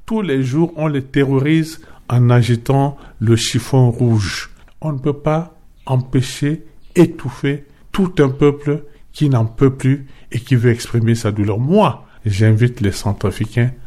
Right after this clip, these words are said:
à vaincre cette peur. Rien ne leur arrivera. Ni les Russes, ni les Rwandais ne les taperont parce qu'ils veulent dire,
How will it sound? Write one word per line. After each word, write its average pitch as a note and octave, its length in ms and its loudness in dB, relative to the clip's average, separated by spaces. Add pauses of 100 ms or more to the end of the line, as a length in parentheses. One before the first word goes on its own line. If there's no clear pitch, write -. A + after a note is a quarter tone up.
(100)
à A2 160 0
vaincre A2 460 2
cette - 280 -2
peur. A2 180 2 (280)
Rien D#3 580 2 (300)
ne A#2+ 380 2 (320)
leur C#3 500 0 (320)
arrivera. A#2 1300 -4 (800)
Ni C3+ 340 4
les G#3 180 4
Russes, G3 500 0 (180)
ni D3+ 320 2
les C#3 140 4
Rwandais C3 520 0 (380)
ne A2 120 0
les A#2 180 0
taperont B2+ 600 -2 (360)
parce A#2+ 200 -6
qu'ils C3+ 160 -4
veulent A#2+ 300 0
dire, C3+ 400 2